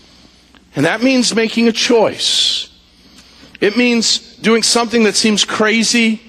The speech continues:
to the world. It's something that will challenge our comforts. It'll demand courage to obey. All of these things are true of any commitment that we make.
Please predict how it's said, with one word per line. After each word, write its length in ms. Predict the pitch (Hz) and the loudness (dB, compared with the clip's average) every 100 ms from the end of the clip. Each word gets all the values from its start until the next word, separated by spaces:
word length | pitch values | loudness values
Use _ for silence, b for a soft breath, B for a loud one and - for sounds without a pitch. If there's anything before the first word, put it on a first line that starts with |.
| - - | -14 -4
to 120 | 208 | 0
the 100 | 202 | 2
world. 580 | 214 226 190 - - - - - _ B B B B B | 4 2 0 -4 -10 -8 -8 -10 _ B B B B B
It's 160 | 190 202 | -4 0
something 420 | 226 247 226 247 | 0 0 0 2
that 140 | 233 220 | 2 0
will 100 | 214 | -2
challenge 760 | - 208 220 233 240 240 - - | 0 0 0 2 0 0 -2 -2
our 120 | 196 | -2
comforts. 1120 | - 226 220 - 139 90 - - - - - - b b b b b b _ _ _ - | -2 0 0 0 -4 -4 -4 -2 -2 -2 -6 -20 b b b b b b _ _ _ -4
It'll 160 | 208 | -2
demand 540 | 196 226 233 240 240 - | 0 0 2 0 -4 -6
courage 680 | - 226 233 214 165 - - | -2 0 0 -2 -2 -6 -4
to 220 | 202 185 | 0 2
obey. 360 | 180 180 180 160 | 2 0 0 0
All 360 | 180 247 277 | 0 2 2
of 80 | 277 | 2
these 240 | 262 240 | 0 0
things 360 | - 240 226 202 B B B | 0 2 2 -2 B B B
are 120 | 196 | -4
true 300 | - 233 247 | -2 2 2
of 80 | 202 - | 2 -4
any 300 | 277 311 320 | 0 0 0
commitment 680 | - 262 254 247 196 147 - B B B B B B - | 0 2 2 2 0 -2 -6 B B B B B B -2
that 180 | 180 160 | -2 2
we 160 | 190 | 0
make. 580 | 185 185 147 - - | 2 0 -2 -6 -16